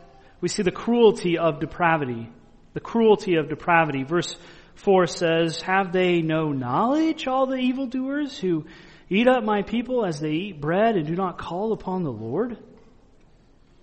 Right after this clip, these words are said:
This is the cruelty of depravity. It's,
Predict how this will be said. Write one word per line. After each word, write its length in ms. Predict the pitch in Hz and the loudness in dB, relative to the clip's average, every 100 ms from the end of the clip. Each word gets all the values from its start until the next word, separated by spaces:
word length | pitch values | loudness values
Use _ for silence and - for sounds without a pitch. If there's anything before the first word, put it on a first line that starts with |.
| _ - _ _ _ | _ -20 _ _ _
This 180 | - - | -20 -4
is 180 | 202 165 | -2 -2
the 80 | 160 | -4
cruelty 880 | - - 220 254 247 185 - 151 156 | -6 -6 0 4 6 4 2 -2 0
of 480 | 160 151 147 165 | 0 0 -2 -8
depravity. 800 | 156 - 196 190 190 147 120 127 | -12 -8 -2 0 0 -2 -6 -6
It's, 280 | 160 - - | -6 -6 -10